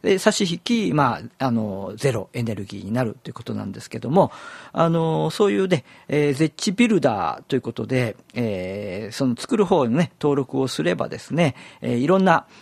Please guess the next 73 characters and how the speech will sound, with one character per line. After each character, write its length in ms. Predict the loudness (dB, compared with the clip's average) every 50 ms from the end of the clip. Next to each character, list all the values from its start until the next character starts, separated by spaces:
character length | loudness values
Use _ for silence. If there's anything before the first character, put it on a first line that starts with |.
| -20 -10 -4
あ 160 | 0 0 2
の、 760 | 2 2 2 2 0 0 0 0 -2 -2 -4 -4 -6 -6 -4 -4
補 80 | -2 -2
助 120 | -2 -4
金 320 | -4 -4 -4 -2 -2 0 2
が 240 | 4 4 4 4 2
も 200 | 0 -2 0 0
ら 160 | 0 -2 -2 -4
え 100 | -6 -8
る、 100 | -8 -6
国 200 | -6 -6 -6 -2 2
交 120 | 2 2 2
省 340 | 0 -4 -8 -10 -12 -12 -2 0
ね、 200 | 0 0 0 -2 -8 -8
え 160 | -6 -4 -4 -4
ー、 20 |
か 140 | -4 -4 -4
ら 100 | -2 -4
も 140 | -4 -6 -6
も 80 | -6
ら 100 | -6 -6
え 80 | -8 -8
る、 60 | -4
経 160 | 0 0 2 2
産 180 | 2 0 0
省 160 | 0 -2 -2
か 120 | 0 2 2
ら 80 | 2
も 180 | 2 2 -2 -4
も 100 | -6 -6
ら 120 | -6 -8
え 60 | -8 -10
る 120 | -12 -12
と 120 | -10 -12
い 20 | -12
う 20 |
こ 100 | -12 -10
と 120 | -10 -8 -8
な 100 | -8 -8
ん 160 | -8 -2 0
で、 200 | 0 0 0 -2 -6 -14 -20 -16 -6
え 920 | -4 -2 0 0 0 -2 -2 -2 -2 -2 -2 -2 -2 -2 -2 -2 -4 0 2
ー、 40 | 4
ま 240 | 4 4 2 -2 -10 _ _
あ、 140 | -2 0 2
あ 60 | 2
の、 280 | 2 2 0 0 -2 -4 -8 _ _ -20 -20 -20 -20 _ -16
そ 140 | -2 0 2
れ 80 | 4 4
だ 80 | 2
け 120 | 2 2 0
ね、 80 | 0
政 280 | 2 4 2 2 2 2
府 60 | -4
が、 100 | -6 -6 -10 -14 -18 -16 -6 -4
え 60 | -2
ー、 200 | -2 2 2 2
後 220 | 0 6 6 6
押 60 | 6 6
し 160 | 4 0 0
を 60 | 0
し 80 | 0 2
て 100 | 2 2
る 120 | 2 0
と 100 | -2 -4
い 40 | -4
う 20 |
こ 100 | -4 -2
と 120 | -2 -2 -2
な 120 | -2 -4
ん 60 | -6
だ 120 | -8 -8 -10
と 140 | -10 -14